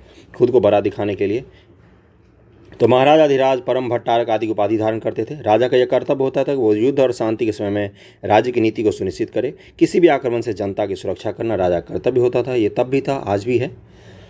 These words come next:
गुप्त काल में राजा ही सर्वोच्च न्यायाधीश होता था, अतः वह न्याय प्रशासन की देखभाल धार्मिक नीतियों और रीतियों के अनुरूप ही करता था। इस काल में शासन व्यवस्था राजतंत्रात्मक और वंशानुगत थी,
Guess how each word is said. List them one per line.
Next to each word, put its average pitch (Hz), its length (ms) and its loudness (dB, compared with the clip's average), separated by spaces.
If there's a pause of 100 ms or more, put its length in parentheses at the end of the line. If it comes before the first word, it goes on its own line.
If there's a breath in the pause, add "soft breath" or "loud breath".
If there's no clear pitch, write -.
(760 loud breath)
गुप्त 180 240 4
काल 185 200 4
में 170 100 4
राजा 165 240 2
ही 185 100 6
सर्वोच्च 175 360 -2
न्यायाधीश 127 420 -2
होता 131 200 -6
था, 147 220 -12 (720)
अतः 185 160 4
वह 160 180 6
न्याय 120 280 4
प्रशासन 147 400 -4
की 123 60 -2
देखभाल 120 400 0
धार्मिक 127 360 0
नीतियों 123 300 2
और 117 60 2
रीतियों 110 280 2
के 104 80 -2
अनुरूप 98 320 -2
ही 98 60 -4
करता - 280 -12
था। - 300 -20 (520 soft breath)
इस 139 120 2
काल 139 200 4
में 139 80 0
शासन 139 340 0
व्यवस्था 123 360 0
राजतंत्रात्मक 110 760 0
और 101 120 -4
वंशानुगत 107 560 -2
थी, - 260 -12